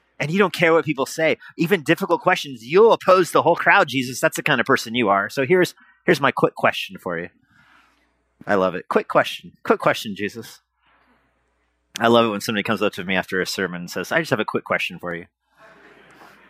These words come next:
Can you explain predestination and election, how it relates to free will?" <laughs> I,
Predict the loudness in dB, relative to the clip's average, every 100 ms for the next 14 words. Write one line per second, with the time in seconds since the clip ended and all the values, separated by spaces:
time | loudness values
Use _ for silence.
0 | _ -20 -20 _ _ _ -4 0 0 2
1 | 2 2 2 2 0 -4 -4 -4 -6 0
2 | 0 0 -4 0 0 2 0 -2 -4 2
3 | 4 4 2 2 -8 -20 -18 -18 -18 -18
4 | -18 -16 -16 -16 -18 -20 -20 -20 -20 -20
5 | -20 -20 -20 _ _ _ 0